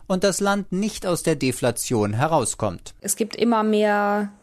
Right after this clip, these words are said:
Speaker 2: Billigangebote und Billigläden, Billigsupermärkte. Das nimmt sehr stark zu. Oder auch im Fernsehen gibt es rauf und runter, so spart die gute Hausfrau,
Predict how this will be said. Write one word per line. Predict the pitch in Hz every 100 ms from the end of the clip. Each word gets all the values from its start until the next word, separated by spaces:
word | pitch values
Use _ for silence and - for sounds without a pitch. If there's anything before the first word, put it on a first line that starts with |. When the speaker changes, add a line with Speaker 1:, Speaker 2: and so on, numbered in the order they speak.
| -
Speaker 2:
Billigangebote | 214 214 208 196 208 208 190 214 214 214 208 202 196
und | 202
Billigläden, | 202 220 214 - 214 208 208 208
Billigsupermärkte. | 214 220 - 220 214 202 196 196 202 214
Das | 196 196
nimmt | 220 214 -
sehr | - - 208
stark | 208 220 214
zu. | - - 233
Oder | 220 196 127
auch | 202
im | 196
Fernsehen | - 175 202 196 196
gibt | 202 190
es | - - 185
rauf | 220 240
und | - 196
runter, | 214 240 233 202 196 196
so | -
spart | 214 - 208 226
die | 214
gute | 214 208
Hausfrau, | 185 220 262 - 202 208 214